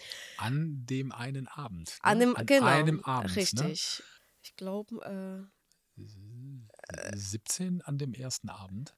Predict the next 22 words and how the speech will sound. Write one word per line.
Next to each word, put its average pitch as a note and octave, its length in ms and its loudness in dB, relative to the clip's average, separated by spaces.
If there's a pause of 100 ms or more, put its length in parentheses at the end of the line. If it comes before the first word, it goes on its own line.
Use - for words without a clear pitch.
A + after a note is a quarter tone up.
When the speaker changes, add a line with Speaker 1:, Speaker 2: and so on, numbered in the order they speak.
(200)
Speaker 2:
Ja, G#3 480 -4
und, G3+ 240 -4
Speaker 1:
Ne? C#3+ 200 -2
Speaker 2:
äh, - 40 -2
Speaker 1:
Erste C3 240 4
drei, A#2+ 260 4
vier B2 220 2
Stunden B2 340 2
oder G2+ 120 2
Speaker 2:
genau. G2 100 2
Speaker 1:
so, - 100 0
glaub G2 200 0
ich, F#3 80 2
Speaker 2:
Und F3+ 80 -6
Speaker 1:
war's, F#3+ 80 0
ne? A3 80 4
Speaker 2:
insgesamt C4+ 500 2
haben A#3 180 -2
wir A3 100 0
aber G#3 140 -2
gesagt G3+ 400 -2
fünfzig, - 840 -2